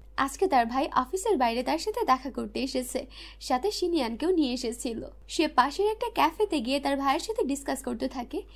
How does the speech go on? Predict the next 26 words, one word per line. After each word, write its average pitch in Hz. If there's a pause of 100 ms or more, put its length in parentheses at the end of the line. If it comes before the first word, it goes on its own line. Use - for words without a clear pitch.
(280)
যে 254
তার 226
টাকা 262
দরকার 254
আর 415
কেন 381
দরকার। 220 (1600)
এই 311
ক্যাফেতে 359
কিছুটা 403
সামনে 254
ম্যানেজার 262
রিউ 240
আর 453
ফ্যাংও 311
বসেছিল 240 (320)
তাদের 254
উপর 392
নজর 254
রাখার 233
জন্য। 226 (1300)
যেখানে 302 (120)
ফ্যাং 269
অনেক 349
জেলাস 269
হচ্ছিল 269